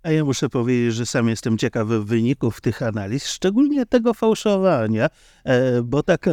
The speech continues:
możemy powiedzieć, że nawet jeżeli te monety okażą się,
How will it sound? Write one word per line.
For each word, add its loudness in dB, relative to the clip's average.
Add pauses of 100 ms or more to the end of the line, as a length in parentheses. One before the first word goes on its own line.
możemy 0
powiedzieć, 0
że 0
nawet -2
jeżeli 2
te 0
monety 2
okażą 0
się, 0